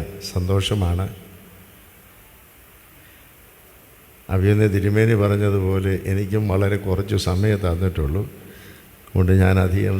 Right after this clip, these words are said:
സംസാരിക്കുന്നത് ശരിയല്ല. പിന്നെ ഇടുക്കി പ്രദേശത്ത് വന്നതുകൊണ്ടും ഇന്നത്തെ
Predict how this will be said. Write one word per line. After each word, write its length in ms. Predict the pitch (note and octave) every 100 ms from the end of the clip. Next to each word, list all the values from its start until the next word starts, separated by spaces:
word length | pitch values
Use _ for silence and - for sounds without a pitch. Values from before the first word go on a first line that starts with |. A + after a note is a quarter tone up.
| F#2+
സംസാരിക്കുന്നത് 760 | F2+ F2+ G2 G2 G2 G2 F#2+
ശരിയല്ല. 380 | F2+ E2+ E2 C2 B1+ - - - - - - - - - - - - - - - - - - - - - -
പിന്നെ 200 | - G2+ G#2 G2+
ഇടുക്കി 300 | G#2 G#2 B2 A2+
പ്രദേശത്ത് 600 | G#2+ G#2+ A2+ A2 A2+ A2 G#2+
വന്നതുകൊണ്ടും 680 | G#2+ A2 G#2+ G#2+ G#2 G#2 G2+ - - - - - - - - - - - - - - - - -
ഇന്നത്തെ 520 | G2 G#2 A2+ G2 A2+